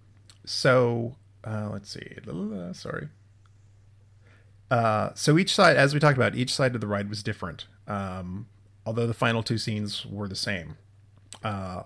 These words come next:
and what was great was that if the cars were dispatched simultaneously on the left and right side,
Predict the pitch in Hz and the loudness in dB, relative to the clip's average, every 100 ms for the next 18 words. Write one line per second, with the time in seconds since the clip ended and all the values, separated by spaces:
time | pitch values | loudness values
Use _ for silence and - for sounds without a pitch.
0 | - 131 131 143 131 117 117 131 135 110 | -2 2 4 4 2 0 2 4 4 2
1 | 113 110 107 110 107 101 - 110 - 117 | -6 -4 -2 0 0 0 -4 -6 -6 -8
2 | - - 143 143 127 127 113 107 - - | -8 -4 -2 0 -2 -4 -4 -4 -2 2
3 | 110 - - 110 107 107 107 113 110 131 | 2 2 -2 -2 -2 -2 -2 -2 -2 -2
4 | 127 113 101 101 - 104 104 98 - 98 | -2 -2 -2 -2 -2 -2 -2 -2 -2 0
5 | 107 123 | 0 -2